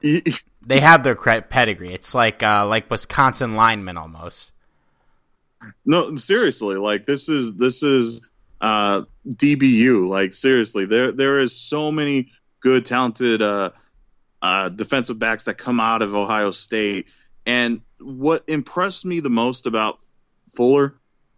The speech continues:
Speaker 1: is this is a guy <laughs> that was a team captain. I think I read, um,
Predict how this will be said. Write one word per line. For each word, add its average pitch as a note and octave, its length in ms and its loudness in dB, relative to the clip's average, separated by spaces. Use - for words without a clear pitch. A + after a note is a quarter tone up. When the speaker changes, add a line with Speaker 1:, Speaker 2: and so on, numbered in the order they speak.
Speaker 1:
is B2 260 2
this D3 240 -6
is D3+ 100 -6
a C#3+ 60 0
guy A#2 320 0
<laughs> A2+ 180 -8
that A2+ 340 -2
was G#2+ 640 0
a G2+ 520 0
team C#3+ 260 0
captain. A2 680 -6
I G#2+ 120 -6
think A#2+ 240 -6
I A2+ 60 0
read, G#2+ 340 -2
um, G2+ 560 -4